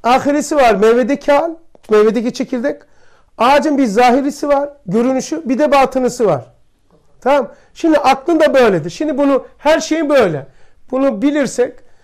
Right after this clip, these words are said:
Şimdi akla uygulayalım. Bu aklın da evveli, evvelisi. Ama bu yazılmış zaten.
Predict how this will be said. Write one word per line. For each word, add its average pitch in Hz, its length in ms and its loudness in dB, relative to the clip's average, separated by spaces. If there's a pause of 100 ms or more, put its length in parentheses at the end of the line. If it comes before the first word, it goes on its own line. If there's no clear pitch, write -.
(260)
Şimdi 302 220 -2
akla 269 480 2
uygulayalım. 180 680 0 (140)
Bu 202 320 -4 (920)
aklın 302 500 0
da 208 300 0 (4000)
evveli, 233 680 0 (2500)
evvelisi. 226 680 -2 (1300)
Ama 247 260 0
bu 262 100 -2
yazılmış 233 440 0
zaten. 233 460 -2